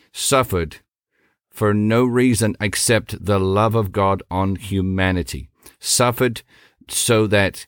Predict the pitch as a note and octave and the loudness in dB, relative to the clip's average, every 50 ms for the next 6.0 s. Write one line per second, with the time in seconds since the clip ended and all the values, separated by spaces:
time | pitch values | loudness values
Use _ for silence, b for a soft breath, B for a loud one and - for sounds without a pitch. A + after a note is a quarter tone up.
0 | _ _ - - F#2 G2 A2+ B2 A#2+ A2 G#2 G2 F#2+ F2+ - - - F2 F#2+ G2 | _ _ -14 -8 -4 0 2 2 2 2 0 -2 -4 -6 -8 -12 -6 0 2 2
1 | F#2+ D#2+ F2 G#2 G2+ F#2+ F2 G2 F#2+ - G#2 G2+ - G2+ - - - B2 A2+ G2+ | 2 2 2 2 2 2 0 -2 -2 0 -2 -2 -2 -4 -2 0 0 2 2 2
2 | - - F2 C#2+ C2 - _ _ _ _ _ _ _ b b b b b b - | 0 -2 -4 -6 -6 -10 _ _ _ _ _ _ _ b b b b b b -4
3 | G2+ F2 F#2+ G2+ F#2 F#2+ F#2 F#2 F#2 F#2 - - - A#2+ G#2+ G#2 G#2+ G#2+ G#2+ G2 | -2 0 0 0 2 2 0 0 0 0 -2 -2 0 2 2 2 2 0 -2 -2
4 | - - - - - F2 F#2 F#2+ G2 G#2 G#2 G2 - - C#2+ C2 - - _ _ | -4 -8 -10 -10 -6 -2 0 0 2 2 2 0 0 -4 -6 -6 -8 -14 _ _
5 | b b b b b b b b F2 G2 G2 - - G2+ G#2+ G2+ G2+ G2 F2+ - | b b b b b b b b 0 0 0 0 0 0 2 2 2 0 -2 -4